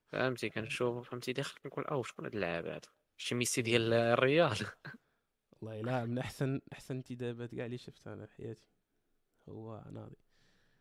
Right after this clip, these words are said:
Speaker 2: شكون كان باقي؟ أبي-، ه-، هذا ماتش خاص يتذكر. فينال ألفين وتريز.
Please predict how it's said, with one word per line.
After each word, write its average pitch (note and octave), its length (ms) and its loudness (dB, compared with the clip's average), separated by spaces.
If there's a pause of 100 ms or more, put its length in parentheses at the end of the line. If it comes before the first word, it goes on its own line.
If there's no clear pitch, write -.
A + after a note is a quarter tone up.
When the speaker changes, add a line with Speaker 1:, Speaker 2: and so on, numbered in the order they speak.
(280)
Speaker 2:
شكون B2+ 280 -8
كان A2+ 220 -6
باقي؟ G#2 760 -10 (2250)
أبي-، C3 180 -12 (100)
ه-، - 300 -8
هذا A2+ 200 -4
ماتش A2+ 220 -4
خاص - 220 -6
يتذكر. - 500 -8 (720)
فينال C3 580 6 (840)
ألفين B2+ 260 4
وتريز. B2 540 2